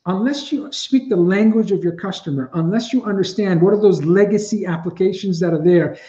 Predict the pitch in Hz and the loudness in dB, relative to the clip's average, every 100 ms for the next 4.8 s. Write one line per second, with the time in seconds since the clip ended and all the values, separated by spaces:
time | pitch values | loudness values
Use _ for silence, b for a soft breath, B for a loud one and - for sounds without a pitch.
0 | B 196 170 196 220 214 185 175 202 196 | B -2 2 4 4 2 2 2 2 -6
1 | 190 202 190 170 - 180 196 180 175 196 | 0 2 2 0 0 -2 2 2 4 6
2 | 277 277 240 233 - - 233 277 302 240 | 4 2 0 -2 -2 -4 0 2 4 4
3 | - - - _ _ _ _ _ 208 190 | 2 -8 -18 _ _ _ _ _ -4 -2
4 | 190 170 180 156 - 143 151 190 | -6 -6 -6 -6 -6 -8 -8 -10